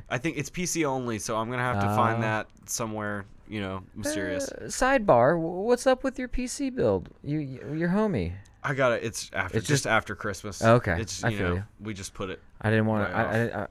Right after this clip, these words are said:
Speaker 2: I, I, I'm sorry if I pulled the Band-Aid off there. I, I didn't
Speaker 1: I'm,
Speaker 2: mean
Speaker 1: no, I'm crying.
Speaker 2: Okay.
Speaker 1: I'm, I'm already sad.
Speaker 2: Go on.
Speaker 1: Uh, Call of Duty Mobile wins Best Mobile Game, uh, in
Speaker 2: Oops.
Speaker 1: front of three games I've never heard of and a game called What the Golf?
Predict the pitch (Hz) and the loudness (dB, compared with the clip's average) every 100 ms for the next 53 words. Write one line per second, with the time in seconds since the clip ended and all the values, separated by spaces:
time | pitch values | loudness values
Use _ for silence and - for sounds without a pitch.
0 | - 107 - 117 107 95 - 113 95 95 | -4 -4 2 4 6 2 2 0 2 2
1 | 92 85 85 82 - 82 80 - 90 98 | 2 0 -2 -4 -4 -4 -4 -6 -4 -4
2 | 98 101 98 95 98 - 85 82 87 - | -2 -4 -2 -2 -2 -6 -6 -8 -10 -6
3 | 95 - - - 95 90 - 95 92 87 | -4 -6 -16 -14 -14 -14 -14 -14 -10 -10
4 | 85 95 - - - 104 107 78 76 - | -10 -12 -14 -16 -2 2 2 0 -6 -14
5 | - - - - - - 135 131 113 160 | -20 -20 -20 -20 -20 -2 0 0 -2 0
6 | 165 180 160 170 165 165 180 151 123 117 | 2 2 2 0 4 4 4 4 -2 -4
7 | 107 110 104 117 113 110 101 110 107 104 | -4 -4 -2 -2 -2 -2 -4 -4 -4 -6
8 | 104 - 104 101 98 - 107 151 120 117 | -6 -2 -2 -2 -2 -4 -8 -4 -2 -2
9 | 123 107 104 90 98 - - - - 131 | -2 -4 -4 -8 -18 -20 -20 -20 -12 -8
10 | 131 123 120 117 123 - 107 110 110 107 | -6 -4 -6 -6 -12 -16 -8 -4 -4 -4
11 | 104 101 104 101 110 110 107 107 90 101 | -4 -4 -4 -4 -2 -2 0 -2 -4 -6
12 | 98 95 90 107 104 104 95 98 143 160 | -6 -6 -6 -6 -6 -6 -4 -4 -2 0
13 | 101 - 113 220 - - | -2 0 4 4 2 -10